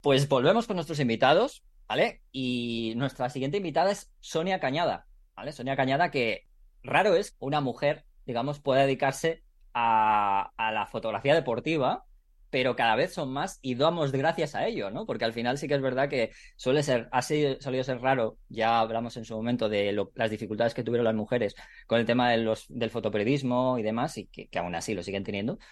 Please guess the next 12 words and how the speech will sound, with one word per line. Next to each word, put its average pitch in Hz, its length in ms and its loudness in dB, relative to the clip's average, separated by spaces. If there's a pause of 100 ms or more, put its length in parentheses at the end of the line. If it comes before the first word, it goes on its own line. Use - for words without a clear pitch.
(140)
pero 120 140 4
todavía 117 280 6
el 147 140 4
deporte, 110 440 2
¿no? 170 120 -2
Cuando 104 220 -2
es 104 100 -8
algo 127 240 -2
que 117 140 -4
también 131 580 2
se - 180 -6
ha 107 500 4